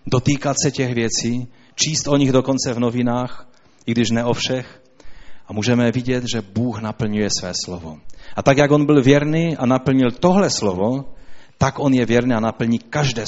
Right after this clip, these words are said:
slovo, které zaslíbil pro tebe i pro mě. A tak pojďme ještě,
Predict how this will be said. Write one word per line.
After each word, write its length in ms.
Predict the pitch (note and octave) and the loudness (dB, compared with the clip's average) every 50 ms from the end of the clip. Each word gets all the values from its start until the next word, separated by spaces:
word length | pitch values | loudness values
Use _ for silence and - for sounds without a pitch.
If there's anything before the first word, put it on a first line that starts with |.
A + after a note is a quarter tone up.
| - | -4
slovo, 240 | - G2+ G2+ F#2+ F#2+ | -4 -4 -4 -4 -6
které 320 | - - G2 F#2+ G2 F#2 F2 | -6 -6 -6 -4 -4 -2 -2
zaslíbil 600 | G2+ F2+ - - G2+ G2+ F#2+ F2+ F2+ F2 E2+ E2+ - - - - | -4 -4 -4 -4 -2 -2 -2 -2 -2 -4 -6 -8 -12 -18 -18 -10
pro 160 | - - G#2 | -8 -6 -4
tebe 320 | - A2+ G#2 G2+ G#2 G#2 G2+ | -2 -2 -2 -2 -2 -4 -4
i 80 | F#2+ | -4
pro 200 | - - G2 G2+ | -6 -4 -6 -6
mě. 200 | G2 F#2 E2+ D#2 D2+ - _ _ _ - _ - - - - - | -6 -8 -10 -12 -16 -18 _ _ _ -18 _ -12 -12 -12 -6 -2
A 40 | - | -2
tak 120 | F3 - | 0 2
pojďme 260 | - G3 F#3+ F#3+ E3+ C3+ | 2 2 2 2 2 0
ještě, 260 | A#2 - - - | 0 0 2 2